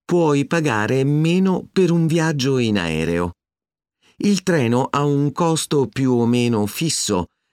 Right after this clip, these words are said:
mentre per l'aereo si possono trovare delle tariffe molto economiche.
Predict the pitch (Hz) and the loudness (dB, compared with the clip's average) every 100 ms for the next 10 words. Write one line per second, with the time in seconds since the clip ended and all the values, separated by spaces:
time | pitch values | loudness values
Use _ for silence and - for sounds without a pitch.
0 | _ - 107 95 101 104 98 92 107 87 | _ -2 0 0 -2 0 -2 0 -2 -2
1 | 90 85 127 123 113 127 - _ _ - | -2 -2 -2 0 -2 -2 -8 _ _ -8
2 | 143 202 208 185 165 - 151 131 123 147 | -6 -6 -2 -2 -2 -2 0 0 -2 -2
3 | 147 151 123 95 95 92 90 113 98 95 | 0 0 0 0 0 0 0 0 0 -2
4 | 90 127 151 165 - 131 123 143 175 196 | -2 -2 -2 -4 -4 -2 0 2 0 -2
5 | - 127 101 92 - 101 92 92 95 95 | -2 0 2 0 -2 -2 0 0 -2 -2
6 | 101 | -4